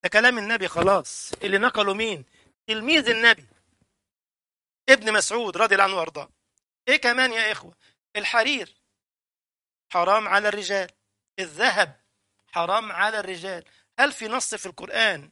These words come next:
عيني في قضية الحرير والذهب يقول لك الحرير حرام على الرجال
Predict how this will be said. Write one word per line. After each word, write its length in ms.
عيني 680
في 60
قضية 340
الحرير 340
والذهب 360
يقول 140
لك 100
الحرير 320
حرام 260
على 140
الرجال 380